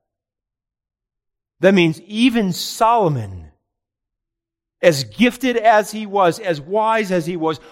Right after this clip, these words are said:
understood, "I need others to help me. I need to surround myself not with a bunch of yes men who are just gonna tell me what I wanna hear, but men who can give me good advice,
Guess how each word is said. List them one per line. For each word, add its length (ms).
understood, 920
"I 380
need 360
others 760
to 280
help 340
me. 220
I 240
need 180
to 100
surround 520
myself 580
not 240
with 160
a 40
bunch 280
of 160
yes 400
men 240
who 120
are 60
just 200
gonna 140
tell 220
me 100
what 140
I 80
wanna 240
hear, 720
but 120
men 200
who 120
can 180
give 140
me 120
good 180
advice, 720